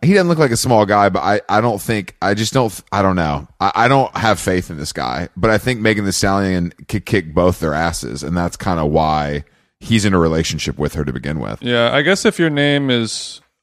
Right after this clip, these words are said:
Speaker 2: Partisan Fontaine, uh, and you have a trademark symbol next to your name on Instagram,
Speaker 1: Mm-hmm.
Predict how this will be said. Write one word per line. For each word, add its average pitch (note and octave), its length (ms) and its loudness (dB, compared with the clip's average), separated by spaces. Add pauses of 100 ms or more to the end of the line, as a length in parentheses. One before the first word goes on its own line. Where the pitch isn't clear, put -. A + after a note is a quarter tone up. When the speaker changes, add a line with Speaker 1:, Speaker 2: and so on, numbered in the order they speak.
(120)
Speaker 2:
Partisan D#3 760 0
Fontaine, C#3 1160 -2 (360)
uh, A#2+ 40 -4
and A#2+ 560 0
you A#2+ 140 0
have B2+ 180 2
a A2+ 100 4
trademark C3 640 0
symbol C3 380 -2
next B2+ 240 -4
to C3 60 -4
your B2 40 -2
name B2+ 180 0
on A#2+ 80 0
Instagram, C3+ 680 -2 (280)
Speaker 1:
Mm-hmm. F2 300 0